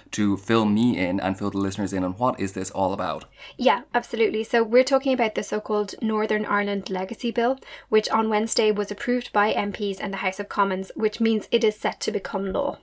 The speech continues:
Speaker 1: Right. Okay. So now we said, I said that this was controversial.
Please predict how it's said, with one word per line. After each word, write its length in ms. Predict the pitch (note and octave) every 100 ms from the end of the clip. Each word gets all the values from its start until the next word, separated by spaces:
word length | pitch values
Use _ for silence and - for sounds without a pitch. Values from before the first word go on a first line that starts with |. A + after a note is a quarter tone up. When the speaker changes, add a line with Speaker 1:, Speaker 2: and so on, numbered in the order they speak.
| -
Speaker 1:
Right. 360 | G2 F2 - -
Okay. 280 | G#2 G2 -
So 420 | - G#2+ G#2 - -
now 480 | A#2 A#2+ B2 A2+ A2
we 360 | G#2 B2 A#2+
said, 400 | A2+ C3 A2+ - -
I 120 | A#2
said 180 | G#2+ A2
that 120 | G2
this 120 | G2
was 80 | G2
controversial. 840 | - F#2+ E2 A2 A2+ - F#2 G2